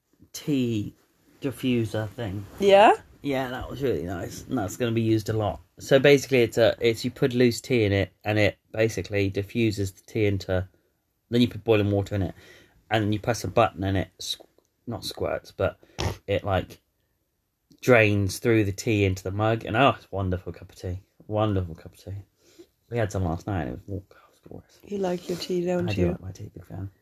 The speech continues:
Speaker 2: Oh, yeah, my advent calendar from Theo was a, a Pukka,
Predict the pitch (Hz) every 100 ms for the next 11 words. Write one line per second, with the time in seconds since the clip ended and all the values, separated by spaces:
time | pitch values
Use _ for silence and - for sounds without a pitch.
0 | _ - 220 226 226 220 - 220 220 202
1 | - 190 185 175 170 - 185 175 - 180
2 | 165 165 165 170 160 160 _ _ _ _
3 | 185 - - 214 - 190 175 170